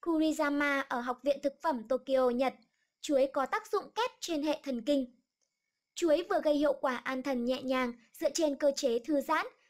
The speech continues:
vừa thúc đẩy chức năng tư duy theo chiều hướng lạc quan yêu đời. Chuối chứa bromelain, một loại enzyme điều khiển hormone giới tính. Chuối cũng chứa vitamin A, B một và C. Các vitamin này thúc đẩy sản xuất tinh trùng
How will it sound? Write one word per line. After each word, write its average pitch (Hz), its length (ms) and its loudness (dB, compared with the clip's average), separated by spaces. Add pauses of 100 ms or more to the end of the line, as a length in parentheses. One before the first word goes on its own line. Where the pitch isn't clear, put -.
vừa 330 200 2
thúc 453 200 -2
đẩy 285 260 2
chức - 160 -8
năng 294 200 -2
tư 285 200 -2
duy 269 380 -2
theo 294 220 0
chiều 247 200 0
hướng 247 240 -2
lạc 311 280 -2
quan 262 320 -2
yêu 262 140 2
đời. 233 380 -2 (640)
Chuối 277 320 2
chứa 254 300 2
bromelain, 262 720 2 (220)
một 359 100 0
loại 370 220 0
enzyme 320 440 0
điều 277 160 4
khiển 269 260 0
hormone 285 440 0
giới 247 160 2
tính. 269 300 0 (420)
Chuối 277 300 2
cũng 196 140 -10
chứa 277 280 0
vitamin 277 420 -2
A, 269 260 -4 (220)
B 262 100 0 (100)
một 262 240 2 (120)
và 247 120 -4
C. - 120 -14 (1000)
Các 466 180 -4
vitamin 381 380 -2
này 277 280 2
thúc 427 160 -6
đẩy 262 320 0
sản 233 140 -8
xuất - 240 -4
tinh 285 180 -4
trùng 262 280 0